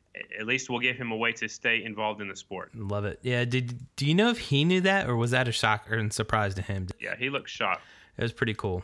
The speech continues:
Speaker 2: That was a pretty cool moment, and I know everybody went, you know, there was a huge uproar of applause once, once they saw him pop on the screen. So that was a pretty cool part of the event as well. Um,
Speaker 1: Also there at the end of the schedule was the twenty nineteen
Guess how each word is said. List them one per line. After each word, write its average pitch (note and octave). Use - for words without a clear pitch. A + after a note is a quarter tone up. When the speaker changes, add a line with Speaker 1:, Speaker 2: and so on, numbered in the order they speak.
Speaker 2:
That A#2
was A2+
a -
pretty C#3
cool B2+
moment, A#2+
and A#2
I A#2
know A#2
everybody A2+
went, A2
you A2
know, G2+
there G2+
was G#2
a -
huge A2+
uproar G#2
of G2
applause G2+
once, G2
once A2
they G2
saw G2+
him F#2+
pop F#2+
on F#2
the E2+
screen. F#2+
So -
that G#2
was G2+
a G2+
pretty F#2
cool G2
part G2
of F2
the F2+
event F2+
as F2+
well. F#2+
Um, A#2
Speaker 1:
Also A#2
there A#2
at -
the B2
end A#2
of A#2
the A2+
schedule A2+
was A2+
the A2
twenty C3
nineteen B2